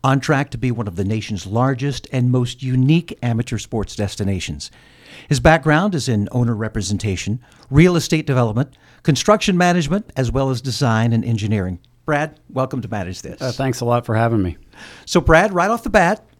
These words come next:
Speaker 1: see what I did there? Right off the bat? Okay.
Speaker 2: <laughs>
Speaker 1: So tell us about Lake Point Sporting Community. Uh, what, what is it?
Speaker 2: Well, for those that don't know, Lake Point is a, uh, sports-oriented development. It's actually a sports vacation destination.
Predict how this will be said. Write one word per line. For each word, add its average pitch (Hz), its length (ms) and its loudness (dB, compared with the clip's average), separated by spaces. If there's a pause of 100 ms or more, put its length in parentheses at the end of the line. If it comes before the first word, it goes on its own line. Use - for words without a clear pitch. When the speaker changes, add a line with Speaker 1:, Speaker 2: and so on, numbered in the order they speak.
(520)
Speaker 1:
see - 120 -8
what 127 120 -2
I 117 40 -2
did 117 180 -2
there? 131 200 -4 (380)
Right 110 120 -8
off 120 200 -14
the 110 100 -10
bat? 120 160 -8 (100)
Okay. 113 200 -8 (120)
Speaker 2:
<laughs> - 120 -14
Speaker 1:
So - 120 -10
tell 277 300 0
us 269 140 -2
about 185 360 2 (140)
Lake 160 300 -2
Point 160 280 -2
Sporting 143 320 -2
Community. 131 460 0
Uh, 156 140 -6
what, 220 260 -2
what 196 160 0
is 147 160 -2
it? - 140 -16 (400)
Speaker 2:
Well, 143 280 2
for 147 100 -2
those 156 200 6
that 147 60 0
don't 135 200 4
know, 127 180 2
Lake 131 220 -2
Point 131 300 2
is 113 200 0
a, 110 220 0
uh, 101 180 -2
sports-oriented 120 840 -2
development. 101 480 -4
It's 101 200 -10
actually 110 360 -6
a 95 120 -6
sports 117 340 -8
vacation 104 500 -6
destination. 95 760 -6